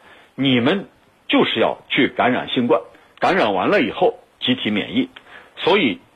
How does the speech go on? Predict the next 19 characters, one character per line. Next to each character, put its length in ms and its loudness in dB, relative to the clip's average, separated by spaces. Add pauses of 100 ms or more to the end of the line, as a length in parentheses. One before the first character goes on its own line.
既 120 -4
然 240 0
英 160 -4
国 80 0
国 200 2
内 100 2
是 220 -2
这 80 -2
样 160 -2
的， 140 -6 (140)
那 100 -2
么 200 -2 (100)
伊 160 -4
丽 200 0
莎 140 0
白 160 2
女 160 -4
王 220 -2
号， 240 -4